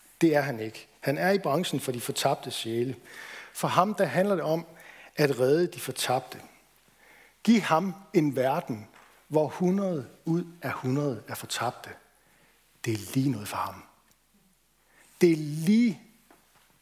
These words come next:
det er lige ham. Giv ham en verden, hvor hundrede ud af hundrede er fortabt.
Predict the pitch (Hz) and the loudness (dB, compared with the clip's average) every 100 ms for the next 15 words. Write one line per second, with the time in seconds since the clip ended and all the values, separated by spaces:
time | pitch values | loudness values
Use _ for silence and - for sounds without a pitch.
0 | _ _ _ _ _ _ _ _ _ 165 | _ _ _ _ _ _ _ _ _ 2
1 | 160 117 117 107 - _ _ _ - - | 4 -2 -4 -10 -16 _ _ _ -20 -20
2 | - _ - - - - - - 226 226 | -20 _ -20 -20 -18 -18 -6 2 4 4
3 | 151 139 175 175 131 131 160 180 170 139 | 4 4 4 2 -2 0 2 2 2 0
4 | 127 147 156 127 - - 113 113 - | -2 0 0 -2 -6 -6 -6 -8 -12